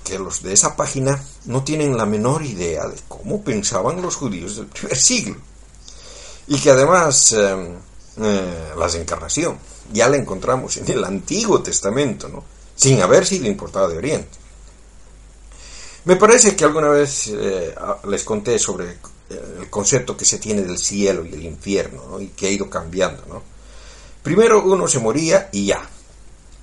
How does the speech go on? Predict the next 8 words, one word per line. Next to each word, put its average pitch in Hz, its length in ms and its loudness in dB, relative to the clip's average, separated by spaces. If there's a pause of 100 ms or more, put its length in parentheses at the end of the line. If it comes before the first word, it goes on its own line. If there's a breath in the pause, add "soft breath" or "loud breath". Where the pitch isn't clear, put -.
(140)
Pero 127 160 4
luego 160 320 4
esta 131 200 0
palabra 113 420 2
Seol, 107 680 2
que 131 100 -14
significa 92 480 -6
tumba, 113 540 -2